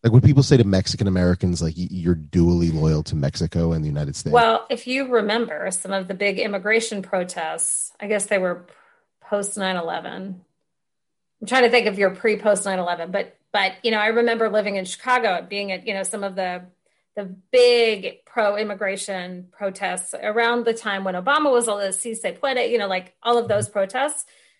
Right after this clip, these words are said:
Speaker 2: and people getting, you know, outraged that people were waving Mexican flags,
Speaker 1: I remember
Speaker 2: you know,
Speaker 1: that.
Speaker 2: or
Speaker 1: You're
Speaker 2: that
Speaker 1: right, you're right. You're right. I remember that. That if they're so,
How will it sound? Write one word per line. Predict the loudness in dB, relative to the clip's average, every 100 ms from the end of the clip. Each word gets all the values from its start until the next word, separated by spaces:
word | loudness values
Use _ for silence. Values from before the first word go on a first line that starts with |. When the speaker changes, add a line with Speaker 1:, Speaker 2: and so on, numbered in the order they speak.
| _
Speaker 2:
and | -8
people | -2 0
getting, | 0 0 -2 -8 _ _
you | -18
know, | -18 -6
outraged | -2 0 0 -2 -6 -10 -6
that | -8
people | -6 -8 -4
were | -4
waving | -2 -2 0 0 -4 -6 -10
Mexican | -8 -6 -6 -8 -14
flags, | -6 -4 -4 -6 -12 -10 -2
Speaker 1:
I | 0
remember | 0 -2
Speaker 2:
you |
know, | -2 -2
Speaker 1:
that. | -6 -4
Speaker 2:
or |
Speaker 1:
You're | 2
Speaker 2:
that | 2 2 -2
Speaker 1:
right, |
you're | -2
right. | 0 -2
You're | -2
right. | -2 -2 -4
I |
remember | -6 -2 -2 -2
that. | -4 -6 -10
That | -8
if | -6
they're | -6
so, | -6 -4